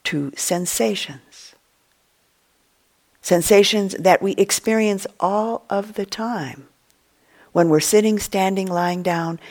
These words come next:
and when the body is moving. So this evening, I'd like to just mention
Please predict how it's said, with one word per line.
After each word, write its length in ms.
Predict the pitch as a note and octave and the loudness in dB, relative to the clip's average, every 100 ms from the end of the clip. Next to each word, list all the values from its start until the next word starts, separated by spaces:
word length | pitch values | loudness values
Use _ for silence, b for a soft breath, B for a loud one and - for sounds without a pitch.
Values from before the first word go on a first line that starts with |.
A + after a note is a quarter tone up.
| B - | B -6
and 120 | D3+ | -2
when 200 | D3 D#3+ | -2 -2
the 60 | |
body 440 | E3 D3 C#3 C#3+ C#3 | -2 -2 -2 -6 -8
is 220 | D#3+ D3+ | -8 -8
moving. 420 | D3 C#3+ C#3+ B2+ B2+ _ _ _ _ _ _ _ _ b b b b b | -8 -8 -10 -16 -20 _ _ _ _ _ _ _ _ b b b b b
So 140 | - | 2
this 220 | F3+ F#3 D4+ | 4 4 4
evening, 320 | E4+ B3 F3+ | 4 2 2
I'd 140 | E3+ | 2
like 160 | F#3+ F#3 | 2 2
to 80 | F#3 | -2
just 240 | G#3 - | -4 -2
mention 560 | F3+ F#3+ F#3+ - D3 | 0 2 2 0 -2